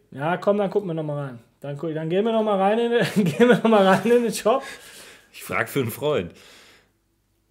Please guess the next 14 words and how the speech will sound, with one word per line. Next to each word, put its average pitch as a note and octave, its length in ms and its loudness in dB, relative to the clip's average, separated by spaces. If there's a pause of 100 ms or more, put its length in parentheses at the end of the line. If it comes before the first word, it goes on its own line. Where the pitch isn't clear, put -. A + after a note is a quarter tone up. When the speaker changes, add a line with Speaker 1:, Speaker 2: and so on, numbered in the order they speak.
(580)
Speaker 1:
So, C#3+ 580 -6
Herren, G#3 760 -6 (600)
Retro. D3 1000 -8 (1600)
Fünfundvierzig B3 640 4
Euro, A#3+ 260 6
auch F#3+ 300 2
reduziert. B3 760 -2 (920)
Aber G#3 400 2
dieses G3+ 320 -4
Diebels-Trikot D4 720 2
ist A#3 100 -2
ausverkauft. D#3+ 400 -4
Speaker 2:
Nee, F2 240 -4
ja, G2 140 -2